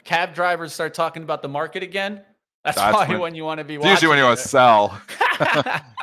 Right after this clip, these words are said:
Speaker 2: What kind of stock you like there, Money Mitch? <laughs>
Speaker 1: Hey, it's how it goes, guys.
Speaker 2: Hey,
Speaker 1: All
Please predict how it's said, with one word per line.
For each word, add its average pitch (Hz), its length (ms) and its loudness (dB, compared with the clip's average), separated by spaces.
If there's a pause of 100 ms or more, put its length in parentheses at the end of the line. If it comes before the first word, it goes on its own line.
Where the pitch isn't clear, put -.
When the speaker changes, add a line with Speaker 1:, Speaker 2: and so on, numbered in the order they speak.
Speaker 2:
What - 140 -2
kind 196 260 2
of - 60 -12
stock 262 360 2
you 151 120 2
like 123 260 2
there, 120 220 2
Money 113 280 -2
Mitch? 107 640 -6
<laughs> 160 60 -14 (300)
Speaker 1:
Hey, 165 360 0
it's 139 120 -8
how 180 160 0
it 185 160 -4
goes, 165 340 -2
guys. 143 380 -4
Speaker 2:
Hey, 190 140 2
Speaker 1:
All 170 40 4